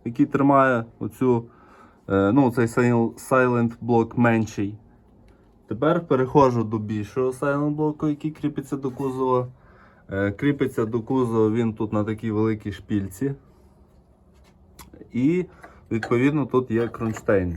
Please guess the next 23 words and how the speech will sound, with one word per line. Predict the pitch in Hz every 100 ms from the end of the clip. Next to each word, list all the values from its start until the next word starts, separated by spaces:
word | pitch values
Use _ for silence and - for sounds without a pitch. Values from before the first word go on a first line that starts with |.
| -
який | 92 101 113
з'єднує | 101 113 113 104 98 95 90 82
кузов | - 110 104 151 180 - _ _ _ _ -
і | 143
Silent | - 117 127 123 110
Block. | 101 87 85 - - - - - - - 104
От. | 95 - - - - - - -
Викручуємо | 107 135 135 127 117 104
тут, | 113 101 - - - - - 87
е, |
два | 90 92 113
болта | 101 101 98 - 92 92 - - - - _ 101
до | 101
кузова. | - 110 120 156 202 202 - - - - - - - _ - - - - _ _ _ _ _ 95
О, | 90
два | 87 101 98
болта | 98 90 107 98
до | 92
кузова. | 92 151 190 190 180 175 - _ _ _ _
І | 135 185 185
ось | 113 -
цю | 160 143
гаєчку | 120 131 139 - -